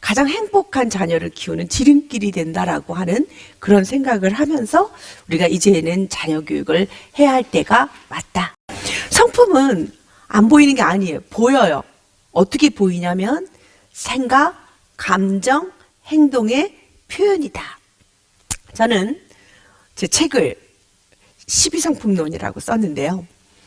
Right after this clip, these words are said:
이 성품의 정의를 이렇게 내렸어요. 성품이란 한 사람의 생각, 감정, 행동의 표현이다. 아이들 보이지 않습니까?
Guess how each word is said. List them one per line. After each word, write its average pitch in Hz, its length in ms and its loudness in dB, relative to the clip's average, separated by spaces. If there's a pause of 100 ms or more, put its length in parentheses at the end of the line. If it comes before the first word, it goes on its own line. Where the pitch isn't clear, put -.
(440)
이 240 80 -6
성품의 381 540 -2
정의를 226 480 0
이렇게 196 240 -4
내렸어요. - 460 -10
성품이란 294 720 2 (500)
한 349 260 -2
사람의 262 580 0
생각, 294 600 0 (280)
감정, 196 600 0
행동의 311 640 0 (480)
표현이다. 339 720 -2 (1200)
아이들 240 500 0
보이지 247 320 -4
않습니까? 180 640 -2